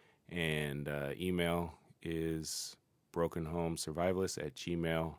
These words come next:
dot com. Tap in with your, uh, stories.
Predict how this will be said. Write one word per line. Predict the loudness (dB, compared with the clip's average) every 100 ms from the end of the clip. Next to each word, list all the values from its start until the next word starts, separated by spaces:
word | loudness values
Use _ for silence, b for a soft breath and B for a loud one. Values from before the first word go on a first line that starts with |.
| -14 _ _
dot | -2 -2 -2
com. | -2 0 0 -2 -8 _ b b b b -6
Tap | -6 -2
in | 0 2 2
with | 0 -2 -12 -6
your, | -4 -2 -2 -2 -4
uh, | -8 -10 -14 -20 b b b
stories. | -6 2 6 6 6 2 -4 -12